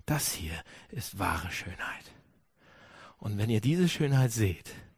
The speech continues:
und sie reinsinken lässt, wird es euch aus euch selbst rausholen.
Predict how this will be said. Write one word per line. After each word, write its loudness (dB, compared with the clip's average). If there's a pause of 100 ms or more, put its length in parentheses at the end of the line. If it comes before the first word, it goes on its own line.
(240)
und -8
sie 0
reinsinken 0
lässt, -8 (1300)
wird 0
es -2
euch -8
aus -10
euch -8
selbst -2
rausholen. -10